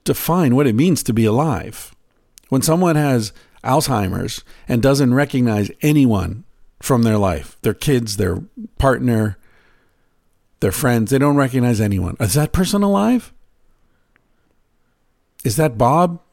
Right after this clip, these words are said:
who we all knew, who five years ago we were sitting around playing poker with? Now he doesn't know us. Is that still Bob? I don't think so. Bob doesn't think so. Bob doesn't know what the fuck's going on.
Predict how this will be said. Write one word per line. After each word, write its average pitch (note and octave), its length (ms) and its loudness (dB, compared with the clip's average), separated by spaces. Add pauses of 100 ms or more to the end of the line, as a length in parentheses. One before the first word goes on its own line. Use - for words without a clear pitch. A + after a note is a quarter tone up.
(160)
who D3+ 120 2
we D3+ 120 4
all D3+ 200 2
knew, F3+ 340 2 (400)
who A#2+ 120 -6
five C#3 280 2
years D3+ 220 2
ago D#3 260 2
we C#3+ 100 2
were B2 60 0
sitting C3+ 220 -2
around C#3 220 0
playing C3+ 240 -2
poker C#3+ 340 0
with? D#3+ 200 -2 (220)
Now C3+ 200 0
he C#3 100 2
doesn't C3 280 2
know C3 220 2
us. E3+ 160 -2
Is A2+ 200 -4
that C3+ 200 -2
still G3+ 300 2
Bob? F3 400 -2 (760)
I C3 100 0
don't F#3 160 0
think F3+ 160 -2
so. - 280 -6 (2500)
Bob C#3+ 200 -2
doesn't F2+ 280 -2
think F#2 220 -4
so. C#3 360 -2
Bob C3+ 220 0
doesn't A2+ 240 0
know B2+ 140 2
what E3+ 120 -2
the A#2+ 100 -2
fuck's - 280 -6
going F#2 320 -6
on. F2 240 -10